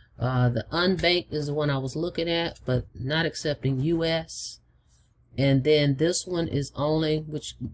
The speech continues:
doesn't have to be a showstopper, but it could be, and I think it's a good to know.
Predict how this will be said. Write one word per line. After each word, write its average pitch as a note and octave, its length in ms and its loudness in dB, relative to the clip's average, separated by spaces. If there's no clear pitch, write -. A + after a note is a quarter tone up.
doesn't D#3 260 0
have F3 220 -2
to - 80 -2
be B2 160 -2
a A#2 60 -2
showstopper, B2 760 -6
but B2+ 140 0
it A#2 120 -4
could G3 320 2
be, C3+ 220 0
and B2+ 100 -4
I B2+ 80 -8
think D3+ 220 -4
it's C3 160 -4
a C3 80 -2
good D3 360 -2
to A#2 100 -4
know. C3 440 0